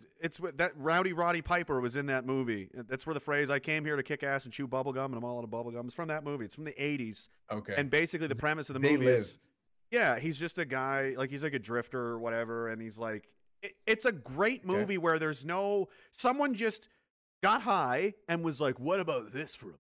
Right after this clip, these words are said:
Speaker 1: and they were like, "That's awesome," and then they just
Speaker 2: Right.
Speaker 1: made it. You know, before it was like, "Let's focus test it,
Speaker 2: Perfect.
Speaker 1: and does this hit the right demographics, and do we have enough titties in so many
Speaker 2: Can we get
Speaker 1: shots?"
Speaker 2: Chris Pratt?
Speaker 1: Yeah,
Speaker 2: We have
Speaker 1: you
Speaker 2: Chris
Speaker 1: know.
Speaker 2: Pratt. Okay, good,
Speaker 1: So,
Speaker 2: fine.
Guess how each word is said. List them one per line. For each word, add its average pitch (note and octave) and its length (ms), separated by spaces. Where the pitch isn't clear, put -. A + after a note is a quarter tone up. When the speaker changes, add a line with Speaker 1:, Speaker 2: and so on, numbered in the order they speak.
Speaker 1:
and C3 100
they C#3 60
were C3 100
like, A2 220
"That's B2+ 320
awesome," A2 540
and A#2+ 100
then C3+ 100
they C3 120
just A#2 180
Speaker 2:
Right. A#2 160
Speaker 1:
made B2 100
it. G2+ 120
You D#3 80
know, D3+ 60
before E3 400
it D#3+ 100
was D3 160
like, D3+ 200
"Let's C#3+ 180
focus C3 400
test C#3 280
it, C#3+ 60
Speaker 2:
Perfect. C3+ 140
Speaker 1:
and B2 100
does C3 140
this C3 120
hit D3 160
the C#3 60
right C3 200
demographics, C3 760
and A#2 100
do C#3+ 80
we C#3+ 120
have D3 160
enough C#3 200
titties C#3+ 440
in C3 80
so C#3+ 180
many C#3 160
Speaker 2:
Can D#3 80
we D#3 80
get E3 60
Speaker 1:
shots?" C3+ 240
Speaker 2:
Chris D#3+ 180
Pratt? D#3+ 480
Speaker 1:
Yeah, F3+ 140
Speaker 2:
We D3+ 80
have E3 160
Speaker 1:
you D3 60
Speaker 2:
Chris D3 160
Speaker 1:
know. C#3+ 60
Speaker 2:
Pratt. C#3 360
Okay, B2+ 220
good, A2+ 260
Speaker 1:
So, D3+ 220
Speaker 2:
fine. G2 280